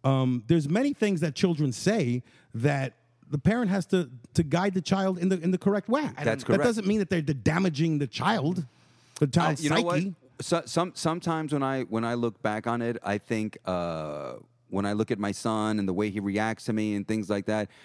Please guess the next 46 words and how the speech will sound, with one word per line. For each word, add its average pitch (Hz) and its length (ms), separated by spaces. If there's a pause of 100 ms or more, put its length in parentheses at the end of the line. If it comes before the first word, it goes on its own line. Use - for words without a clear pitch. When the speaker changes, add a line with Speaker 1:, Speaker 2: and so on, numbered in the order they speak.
(320)
Speaker 3:
you 131 120
know, 123 280
it, 139 240
it's, 131 220 (120)
it's, 120 220 (140)
it's 117 160
hard 147 320
to 139 120
say. 87 420 (180)
It's 110 200
hard 131 220
to 123 60
say. 113 180 (220)
I'm, 151 240
I'm 156 80
gonna 185 140
tell 170 180
you 151 160
another 143 260
thing, 147 160
Speaker 1:
Wait, 147 100
Speaker 3:
right? 110 60
Speaker 1:
so 156 60
you're 160 80
saying, 160 200
you're 151 80
saying 165 180
that 123 140
now 147 600
y-, 117 140
you 123 300
have 127 160
some 135 100
kind 131 140
of 113 60
a 110 60
damaged 127 420
relationship 123 400
with 117 100
your, 113 180
with 117 160
your 104 100
kid 139 180
because 127 240
of 147 80
that? 208 200